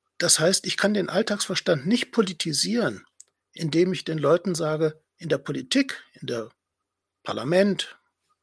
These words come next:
in der Regierung passiert dieses und jenes und das ist richtig oder falsch, sondern indem ich ihren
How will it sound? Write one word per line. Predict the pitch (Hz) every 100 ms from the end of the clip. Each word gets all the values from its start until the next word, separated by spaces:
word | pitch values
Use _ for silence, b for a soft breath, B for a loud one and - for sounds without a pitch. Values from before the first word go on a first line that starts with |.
| _ -
in |
der | - -
Regierung | 127 147 202 185 170 151 - - _ _ _ _ -
passiert | 147 - 175 147
dieses | 180 175 143
und | 135
jenes | 135 190 233 214
und | 160
das | 139 127
ist | 123
richtig | 196 196 - 147
oder | 120
falsch, | - 147 196 269 - B B B B B B
sondern | - 180 175 175 -
indem | 190 156 175 196
ich | 202 - 226
ihren | 175 151